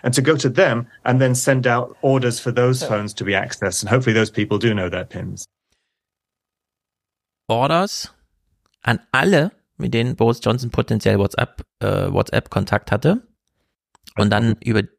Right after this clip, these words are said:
Speaker 3: deren Handys nachschauen. Das fände ich mal, das wür-, würde mal gute Stimmung machen da.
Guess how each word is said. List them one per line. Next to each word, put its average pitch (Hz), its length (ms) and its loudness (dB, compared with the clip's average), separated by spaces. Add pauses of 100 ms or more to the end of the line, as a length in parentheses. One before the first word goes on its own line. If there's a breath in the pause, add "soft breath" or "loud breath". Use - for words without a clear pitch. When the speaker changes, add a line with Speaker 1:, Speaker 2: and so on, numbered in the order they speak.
(100)
Speaker 3:
deren 110 260 2
Handys 101 320 -4
nachschauen. - 400 -8
Das - 120 -4
fände 180 160 0
ich 143 60 2
mal, 117 220 2
das 120 240 -4
wür-, 135 140 -2
würde 123 160 0
mal 113 140 -2
gute 113 240 -2
Stimmung - 560 -4
machen - 280 -8
da. - 180 -8